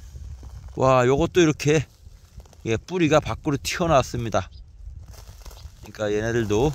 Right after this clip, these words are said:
물 찾아서 이렇게 나오는 것 같습니다. 그리고 이제 뿌리를 흩어서 이렇게 뭐 심으라고 뭐 그런 말도 있는데 그건 뭐 생산성이 안 되고 뭐 텃밭 저기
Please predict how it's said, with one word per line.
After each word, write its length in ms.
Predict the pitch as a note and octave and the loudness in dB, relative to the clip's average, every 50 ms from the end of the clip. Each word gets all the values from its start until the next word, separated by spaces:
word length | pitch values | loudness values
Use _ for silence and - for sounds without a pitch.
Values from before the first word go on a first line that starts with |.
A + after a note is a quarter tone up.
| - - | -2 -6
물 340 | G2 F#2+ F#2+ A2 B2 C3 - | -6 -2 0 2 0 0 0
찾아서 400 | - - - A#2+ B2 G#2+ A2 B2+ | -2 -4 -2 0 0 0 2 0
이렇게 300 | A#2 A2 - - - A#2 | 0 0 0 0 -2 0
나오는 360 | G2+ F#2+ F2 F#2 G2+ A2 A2 | 2 2 2 2 0 -2 -4
것 60 | G2 G2 | -4 -4
같습니다. 500 | F#2+ - - - F2+ F2+ D#2+ E2 D#2 - - - - - - - - - - - - - - - - - - - - - - - - - - - - - - - - - - - - - - - | -4 -4 -6 -8 -8 -6 -6 -8 -8 -10 -16 -18 -18 -18 -20 -20 -20 -20 -16 -14 -14 -14 -14 -16 -16 -18 -18 -18 -20 -20 -20 -20 -20 -20 -20 -20 -16 -16 -16 -16 -16 -18 -20 -20 -20 -20 -20 -14
그리고 200 | - - C#3 D#3 | -4 -2 0 0
이제 100 | D#3 D#3 | 2 0
뿌리를 400 | E3 - - F#3+ G3+ G3 F3+ F3+ F#3 | -2 -2 -2 -2 2 4 6 6 6
흩어서 580 | - - A#3 - - - G3+ F#3 - F#3+ F3+ | 4 2 -2 -2 0 0 0 2 4 4 4
이렇게 360 | E3+ D#3+ D3 A#2+ - D#3+ D#3 D3 - - C#3+ - - - - - - | 4 4 2 2 2 2 2 2 -2 -8 -16 -16 -16 -18 -18 -8 -2
뭐 80 | B2+ | -2
심으라고 680 | C3 - - - - G3 F#3+ F3 D#3+ D3 C#3 C#3+ D3 D3+ D3+ D3 - - - B2 B2+ | 0 0 0 0 0 2 4 6 6 6 6 4 2 0 0 -2 -4 -6 -6 -6 -4
뭐 120 | C3 C3+ C3 | -2 -2 -2
그런 240 | - C#3+ C#3 D3 D3+ | 0 2 2 2 4
말도 260 | D3 C3+ B2 A#2+ D#3 | 4 4 4 4 2
있는데 380 | E3+ D3+ C3 A#2+ A#2 E3+ F#3+ E3 - - - - - - - - - - - - - - - - - - - - - - - | 2 2 2 0 0 0 0 0 -2 -6 -12 -14 -18 -20 -18 -18 -18 -18 -18 -18 -16 -12 -12 -10 -12 -12 -16 -18 -20 -16 -12
그건 340 | - A#2+ A#2+ D3 E3 E3 D3 | -8 -4 0 0 0 0 0
뭐 100 | C#3+ C#3+ | -2 -2
생산성이 680 | - - E3+ F3 E3 D#3+ D#3 D3 - D#3 D3 C#3 D3+ | -2 -2 -2 0 4 4 4 4 4 0 0 2 2
안 160 | D3+ D3 C#3 | 2 2 4
되고 240 | A#2 A#2 G#2+ B2+ D3 | 4 4 4 4 2
뭐 120 | D3 C#3 - | 0 0 -2
텃밭 420 | - - D#3+ - - D#3+ D3 C#3 - - - - - - - - - - - - - - - | -4 -6 -6 0 2 4 4 2 2 -6 -18 -20 -20 -20 -20 -18 -16 -16 -14 -14 -14 -12 -8
저기 360 | B2+ B2+ A#2+ B2 B2 A#2 A2 | -6 -2 2 4 4 4 4